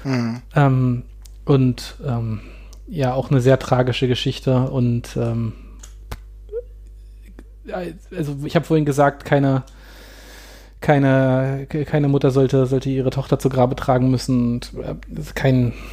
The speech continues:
Speaker 2: kein anderes Kind sollte dazu, dabei zusehen müssen, wie der Vater ertrinkt. Das ist einfach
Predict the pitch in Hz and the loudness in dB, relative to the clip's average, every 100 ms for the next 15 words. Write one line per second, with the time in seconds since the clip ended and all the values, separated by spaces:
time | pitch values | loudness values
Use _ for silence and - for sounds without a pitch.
0 | - - 131 123 123 117 139 123 120 127 | -14 -2 0 2 2 0 0 2 2 2
1 | 120 - 127 131 123 123 127 120 120 - | 0 0 -6 0 0 0 0 0 0 0
2 | 123 117 120 123 127 - 120 123 120 - | -2 0 0 -2 -2 -2 -2 -2 -2 -8
3 | - 120 117 - | -8 -4 -4 -6